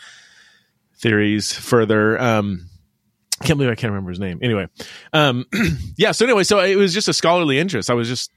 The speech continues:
started, you know, I'm like, "Oh, there's, there's arguments here that I've <laughs> never even considered," you know, and, and interpretation debates and what's Leviticus eighteen actually referring to. And, you know, you get into a lot of the ancient Near East stuff. I mean, you, you would, you would really appreciate,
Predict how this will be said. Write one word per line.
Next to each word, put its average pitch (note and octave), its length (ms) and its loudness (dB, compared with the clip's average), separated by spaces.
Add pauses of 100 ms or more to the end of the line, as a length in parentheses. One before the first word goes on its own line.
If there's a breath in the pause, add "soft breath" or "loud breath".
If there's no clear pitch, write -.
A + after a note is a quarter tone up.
(160)
started, A#2 360 -4 (160)
you A2+ 120 -8
know, F#2+ 240 -2
I'm F#2 80 -6
like, G#2+ 140 -4
"Oh, C#4 200 0
there's, D3+ 300 -2
there's G#3 400 -2
arguments D#3 480 0
here B2 180 0
that A#2 140 0
I've C3 200 -2
<laughs> C3+ 60 0
never D3+ 260 0
even A2 240 -4
considered," G#2 540 -4
you F2+ 80 -6
know, F#2+ 240 -2
and, G#2+ 180 -2
and G2 220 -2 (600 loud breath)
interpretation B2 760 -2
debates A#2 640 0
and A2 100 -2
what's A#2 180 -4
Leviticus A2 460 -4
eighteen G#2+ 320 -2
actually G2 600 -4 (160)
referring B2+ 540 0
to. B2 600 0
And, G2 320 -6
you B2 100 -2
know, A2+ 80 2
you A2 80 2
get A2+ 140 0
into A2 160 -2
a - 20 2
lot A2 80 4
of G#2 60 2
the G2+ 80 -2
ancient G#2+ 300 -2
Near G#2 120 0
East G#2 140 -2
stuff. G#2 240 0 (100)
I A2 60 -2
mean, A#2 100 -2
you, B2+ 80 2
you C3+ 160 0
would, A#2+ 320 -2 (100)
you D#3+ 120 -4
would D#3 100 0
really C#3+ 160 2
appreciate, G2+ 480 -2